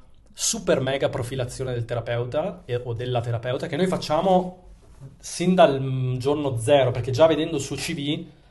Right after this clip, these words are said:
capisci di che scuola è, che aree, dove ha esperienza, quanta esperienza su, su cosa. Quello, quello è la base, diciamo,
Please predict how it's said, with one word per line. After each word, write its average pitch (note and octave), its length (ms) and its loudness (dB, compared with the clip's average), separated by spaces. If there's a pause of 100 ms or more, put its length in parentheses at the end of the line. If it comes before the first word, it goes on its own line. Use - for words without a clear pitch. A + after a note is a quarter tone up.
(240)
capisci D3+ 760 -6 (340)
di B2+ 120 -6
che - 100 -2
scuola D3 360 4
è, C#3 60 -2
che C#3+ 140 -4
aree, C#3+ 760 0
dove C#3 200 2
ha C#3 40 2
esperienza, C#3 760 -4
quanta D3+ 400 -2
esperienza C#3 420 -8
su, - 140 -16 (260)
su B2+ 200 -14
cosa. B2+ 280 -6
Quello, G3 440 4 (160)
quello F3 180 4
è E3+ 60 6
la D3 120 4
base, C#3 320 2
diciamo, C3+ 480 -4